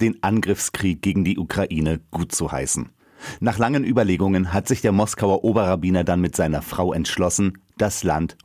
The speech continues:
unangekündigt zu verlassen. Dafür wurde er auch scharf kritisiert. Er wirkt nachdenklich bei der Frage, was er zurückgelassen habe.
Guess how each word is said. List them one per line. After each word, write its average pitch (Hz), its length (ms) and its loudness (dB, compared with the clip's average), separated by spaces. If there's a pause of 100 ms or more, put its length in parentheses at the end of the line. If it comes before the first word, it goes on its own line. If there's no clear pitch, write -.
(100)
unangekündigt 82 1080 -2
zu - 100 -4
verlassen. 80 480 -2 (800)
Dafür 113 480 2
wurde 123 200 4
er 117 180 2
auch 113 100 -2
scharf - 360 -2
kritisiert. 82 580 -2 (640)
Er 120 100 0
wirkt 151 240 0
nachdenklich 101 560 0
bei 85 100 0
der 80 120 0
Frage, 85 440 0 (300)
was 101 300 0
er 80 200 -4
zurückgelassen 82 640 -2
habe. 67 280 -6